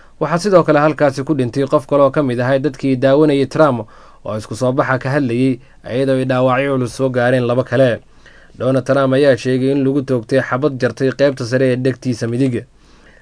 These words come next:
Siyaasiyiinta Maraykanka ayaa garab istaag u muujiyey Trump, iyadoo madaxweyne Joe Biden uu sheegay in gudaha Maraykanka aan laga aqbali doonin rabshadaha noocani. War qoraal uu soo saaray ololaha Trump ayaa lagu sheegay in madaxweynihii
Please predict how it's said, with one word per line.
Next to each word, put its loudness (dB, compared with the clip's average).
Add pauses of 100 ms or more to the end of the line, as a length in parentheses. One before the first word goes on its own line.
(240)
Siyaasiyiinta -4
Maraykanka 2
ayaa 2
garab 0
istaag 2
u 0
muujiyey -2
Trump, -2 (360)
iyadoo 4
madaxweyne 2
Joe 4
Biden 2
uu 0
sheegay -4
in -2
gudaha 0
Maraykanka 0
aan -2
laga 2
aqbali -2
doonin -2
rabshadaha -2
noocani. -2 (580)
War -10
qoraal 0
uu -2
soo -2
saaray 0
ololaha 0
Trump 0
ayaa 2
lagu 0
sheegay 0
in 0
madaxweynihii 2